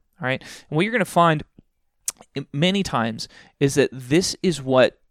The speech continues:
is going to freak leaders out, because leaders, <laughs> they spend so much time and effort and energy building organizations, right? Building institutions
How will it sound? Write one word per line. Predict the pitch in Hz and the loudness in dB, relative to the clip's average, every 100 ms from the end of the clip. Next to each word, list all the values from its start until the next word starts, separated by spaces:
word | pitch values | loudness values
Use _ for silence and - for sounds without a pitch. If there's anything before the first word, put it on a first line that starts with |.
| _ - | _ -4
is | 135 127 | -2 -2
going | 131 127 123 | -4 -4 -6
to | - 127 127 127 123 | -4 -2 0 0 -2
freak | - - 131 131 | -8 -6 -4 -4
leaders | 123 120 113 110 | -6 -4 -4 -4
out, | 101 95 - - _ | -6 -8 -10 -18 _
because | - 160 135 | -2 -2 0
leaders, | 139 196 190 131 147 - 156 - - | -2 -2 0 0 0 -2 -4 -8 -20
<laughs> | - _ | -20 _
they | 165 | -4
spend | - - - 214 190 | -2 -2 0 2 2
so | - - 185 190 | 0 -2 0 2
much | 165 165 - - _ _ - | 2 2 -4 -14 _ _ -8
time | - 139 160 | -2 0 0
and | 165 - | -4 0
effort | 131 - 147 | 0 2 -2
and | 147 - | -2 -10
energy | 135 180 170 131 131 | -4 -4 -4 -4 -6
building | 113 113 139 160 220 175 131 127 127 - | -8 2 4 6 4 2 0 0 -4 0
organizations, | 143 151 131 120 131 165 - 110 113 127 - - | 0 2 -2 0 0 0 -4 -6 -6 -10 -14 2
right? | 131 139 - - - 139 - | 6 6 2 -18 -20 0 6
Building | 151 185 202 180 | 8 8 6 2
institutions | 165 165 - 131 - 151 160 139 117 - | 0 -4 -6 -6 -4 -2 -2 -4 -6 -8